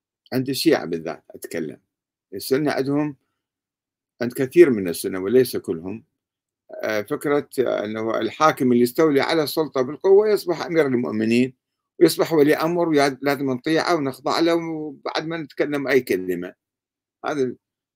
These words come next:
الفتاوى التي تخدر الناس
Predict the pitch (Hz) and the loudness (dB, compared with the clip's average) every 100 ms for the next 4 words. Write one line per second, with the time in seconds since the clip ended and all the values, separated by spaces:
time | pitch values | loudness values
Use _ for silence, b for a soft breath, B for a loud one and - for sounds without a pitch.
0 | _ _ _ - 117 110 123 - 123 143 | _ _ _ -6 -6 -4 -8 -6 -4 0
1 | 143 135 127 131 135 - 151 151 135 _ | 2 2 2 0 -2 -2 0 0 -2 _
2 | _ _ _ _ _ _ 135 131 170 147 | _ _ _ _ _ _ -8 0 0 2
3 | 127 104 98 101 87 - - | 0 0 -4 -4 -6 -10 -14